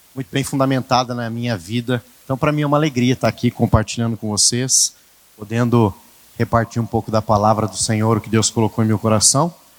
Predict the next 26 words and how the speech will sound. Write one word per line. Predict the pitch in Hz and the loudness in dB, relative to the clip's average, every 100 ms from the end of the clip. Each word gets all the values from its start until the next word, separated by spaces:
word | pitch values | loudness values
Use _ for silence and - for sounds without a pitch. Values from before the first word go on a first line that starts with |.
| _ _ | _ _
Mas | 110 | -6
quero | - 135 | 0 0
apresentar | 127 135 123 127 127 | 0 0 0 -2 -2
o | 127 | -2
meu | 120 | -2
filho, | - 139 135 | -4 -4 -2
Natan, | 127 110 135 143 - - - - _ _ _ - | -2 -2 -2 -4 -4 -18 -20 -20 _ _ _ -20
que | - | -6
tá | 117 | -2
ali, | 113 139 139 - | 0 -2 -4 -10
dezesseis | 113 113 - 117 120 | -4 0 0 0 -2
anos, | 127 139 - - - | -4 -4 -8 -10 -8
veio | 120 101 | -6 -4
junto | 117 113 | -8 -8
com | 120 | -6
o | |
Rafa | 95 127 - - - - - - - | 0 0 0 -10 -20 -20 -20 -16 -6
Padilha, | 107 98 123 131 127 - - _ _ | -6 -2 -2 0 -4 -8 -20 _ _
um | 113 | -14
queridão, | - 113 101 120 123 | -6 -4 -2 -2 0
parceiro, | 113 110 - 123 127 123 110 _ - | 0 0 0 0 -2 -4 -8 _ -20
um | |
discípulo | 98 - 123 - 113 | -6 -4 -4 -8 -8
nosso | 110 113 110 113 | -4 -2 0 0
lá | 113 | 0
em, | 113 107 | -2 -4